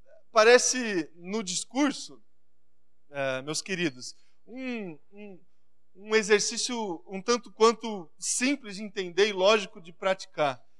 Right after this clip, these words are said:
Mas a realidade, ela é bem distante, assim, da, da, do discurso. O entendimento dessa dinâmica de crescimento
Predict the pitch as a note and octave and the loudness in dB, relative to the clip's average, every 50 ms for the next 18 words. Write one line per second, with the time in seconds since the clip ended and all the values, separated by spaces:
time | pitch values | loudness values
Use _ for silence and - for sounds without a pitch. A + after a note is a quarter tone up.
0 | - - - - - D3 D#3+ F3+ F#3+ G#3 G3+ G3+ A#3 A3+ A3+ A#3 A#3 A#3 A3 F#3 | -20 -20 -20 -20 -20 -4 2 2 4 4 6 6 6 6 8 6 4 4 6 8
1 | G#3 G#3 A#3+ B3 A#3+ G3+ G3 G#3+ G#3+ A3 A3 A3+ A3+ A3 A3+ A#3 A3+ F#3 E3 G3+ | 10 10 12 10 8 6 4 2 4 4 4 6 6 4 4 4 2 2 2 2
2 | A#3+ C#4 C4 A3+ A3 G3+ - E3 D#3+ D#3+ F#3 G#3 - - - - G#3 A3+ A3+ G#3+ | 2 2 0 -6 -10 -14 -18 -20 -18 -16 -14 -12 -12 -10 -2 0 2 2 2 0
3 | F#3 - E3+ E3 - - F#3+ G#3+ A3+ A3+ F#3+ - - - G3 F#3+ F#3+ F#3 F3+ E3 | -4 -8 -10 -10 -10 -10 -10 -10 -10 -12 -14 -16 -12 -2 0 2 2 2 0 -2
4 | D#3+ D#3+ - - F3 F3 E3 D3+ D3+ F3 E3 D#3+ E3+ - - - - F#3 F#3 E3+ | -4 -6 -4 -2 -2 -2 -2 -4 -8 -12 -12 -8 -8 -8 -8 -6 -2 0 2 2
5 | C#3 - - - - - - - - - - - - - D#3+ F3 F#3+ - B3 B3 | 2 0 -6 -8 -10 -16 -20 -20 -20 -20 -20 -20 -20 -12 -10 -10 -4 -2 -2 -2
6 | B3+ A#3 A#3 G3+ G3+ A#3 C4 - G#3 E3+ G3 G3+ F#3+ - G3 D#3+ E3+ F#3 E3+ D#3 | -2 -2 -2 2 2 2 2 2 0 0 0 0 0 -2 -8 -10 -10 -12 -10 -6
7 | F3 G3+ G3 F3+ D#3 - - D#3 C3+ B2+ A#2+ A2+ - - - - - - - - | -6 -6 -6 -8 -10 -14 -10 -10 -8 -8 -8 -10 -14 -20 -20 -20 -20 -20 -20 -18
8 | - D#3 - - - F#3 F#3+ F#3 - - F3+ D3 D3 D#3 F3 F3+ F3 D#3 - - | -18 -18 -18 -10 -4 -4 -4 -2 -4 -8 -10 -12 -8 -6 -6 -6 -6 -8 -14 -18
9 | C3+ A#2+ A#2 | -18 -18 -20